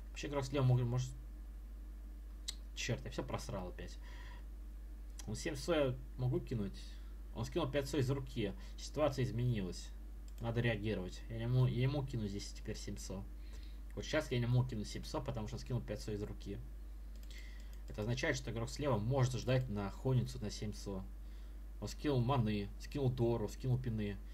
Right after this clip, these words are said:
Я не настолько слепой, чтобы не, не заметить этого. Так, Филипп кидает Ричи. Ну, я уже должен пожелать, пожелать ему удачи и скинуть Гембуцу.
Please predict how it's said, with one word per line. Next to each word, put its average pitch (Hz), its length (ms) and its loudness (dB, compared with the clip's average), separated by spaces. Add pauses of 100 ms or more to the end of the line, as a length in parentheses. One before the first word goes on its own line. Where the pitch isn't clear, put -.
(280)
Я 104 80 0
не 131 100 4
настолько 175 300 0
слепой, 139 320 0
чтобы 107 260 -2
не, 110 100 0 (220)
не 117 100 0
заметить 127 380 2
этого. 95 340 -4 (1400)
Так, 90 140 -2
Филипп - 280 0
кидает 110 260 0
Ричи. - 320 -4 (2250)
Ну, 127 200 -2 (760)
я 123 220 6
уже 113 140 4
должен 113 280 2
пожелать, 117 300 2
пожелать - 240 -2
ему 104 180 0
удачи 110 380 2
и 98 160 0
скинуть 95 320 -4
Гембуцу. 127 520 -2